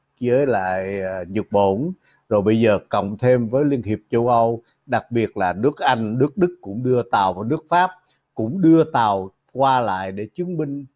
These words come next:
là tự do hàng hải ở Ấn Độ Thái Bình Dương. À, hết giờ chưa Mỹ Linh? Chắc là hết rồi. Thì, à, thân mến chào tạm biệt quý khán giả và chào cô Mỹ Linh nha.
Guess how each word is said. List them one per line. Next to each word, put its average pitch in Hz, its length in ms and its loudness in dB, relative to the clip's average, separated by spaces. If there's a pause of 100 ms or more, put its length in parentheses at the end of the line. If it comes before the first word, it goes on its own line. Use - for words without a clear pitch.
(320)
là 92 200 -6
tự 104 200 -6
do 113 240 2
hàng 101 280 0
hải 95 500 -4 (100)
ở 98 480 0
Ấn 131 240 -4
Độ 95 220 -2
Thái 127 160 2
Bình 107 160 -4
Dương. 135 280 4 (720)
À, 95 400 -2 (220)
hết - 240 0 (240)
giờ 110 380 2 (120)
chưa 120 200 0
Mỹ 117 160 -2
Linh? 117 280 -2
Chắc 151 220 -2
là 104 80 2
hết 139 220 2
rồi. 110 200 0 (460)
Thì, 98 300 -4
à, 95 240 -4 (1040)
thân 123 220 -4
mến 131 260 -2
chào 107 280 0
tạm 101 280 -6
biệt 107 120 -2 (100)
quý 135 140 -6
khán 147 180 -6
giả 117 300 -2 (380)
và 98 540 0 (120)
chào 104 200 0
cô - 160 -6
Mỹ 113 160 -2
Linh 123 160 -2
nha. 120 300 -2